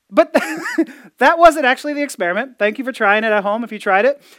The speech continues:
The experiment was, how many of you, even though you didn't think it would move, still tried?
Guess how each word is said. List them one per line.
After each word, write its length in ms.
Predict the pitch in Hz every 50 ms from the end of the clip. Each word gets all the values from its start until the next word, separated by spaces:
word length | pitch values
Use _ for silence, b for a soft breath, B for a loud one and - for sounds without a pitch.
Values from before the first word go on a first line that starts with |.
| B B 202 170 B
The 100 | 175 240
experiment 640 | 254 214 - - 285 294 311 320 311 311 311 302 233
was, 520 | 226 214 254 320 285 185 170 180 214 226
how 320 | 208 190 - - 285 339 381
many 220 | 381 370 370 349
of 120 | 311 240 190
you, 360 | 170 170 147 143 151 170 - _
even 340 | - 247 294 330 320 339 311
though 100 | 302 285
you 200 | 277 254 233 233
didn't 460 | 180 151 180 214 247 269 269 254 -
think 320 | _ - 247 269 269 - - -
it 220 | 233 240 - 190
would 420 | 180 165 190 302 349 311 233 202
move, 440 | 185 156 151 143 131 170 233 233 _ _ _ _ _ _ _
still 720 | _ - - - - - 185 180 185 185 180 175 180 190 _ _ _
tried? 600 | - - _ 135 - 139 - - - _ _ _